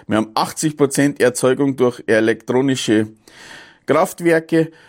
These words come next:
und fünfundneunzig Prozent von der Last. Nur mal zur Info,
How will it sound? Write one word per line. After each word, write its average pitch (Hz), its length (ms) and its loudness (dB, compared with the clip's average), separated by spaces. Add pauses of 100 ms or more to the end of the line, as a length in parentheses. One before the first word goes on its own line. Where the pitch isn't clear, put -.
und - 80 -16
fünfundneunzig 135 580 0
Prozent 113 380 -2
von 110 120 -4
der 101 100 2
Last. 131 400 0
Nur 147 240 2
mal 160 200 0
zur 139 180 2
Info, 175 580 0